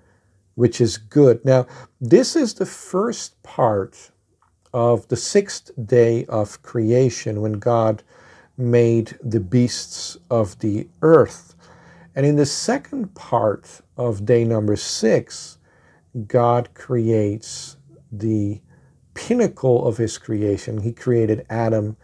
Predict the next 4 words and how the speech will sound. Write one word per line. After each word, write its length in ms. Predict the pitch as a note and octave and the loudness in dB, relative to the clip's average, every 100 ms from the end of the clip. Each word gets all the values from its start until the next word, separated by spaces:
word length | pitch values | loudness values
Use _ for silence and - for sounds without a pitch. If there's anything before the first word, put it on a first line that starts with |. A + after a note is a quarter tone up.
| _ _ _ _ _ - | _ _ _ _ _ -10
and 100 | G#2+ | -6
he 160 | A2+ | -6
also 840 | - A2 G#2+ - - G#2 G2+ G2 - _ _ _ _ | -2 -2 0 -2 -2 0 0 -2 -8 _ _ _ _
created 880 | - B2+ A2+ G#2+ G#2+ G#2 G2 F#2 | -6 -2 0 2 0 0 -2 -6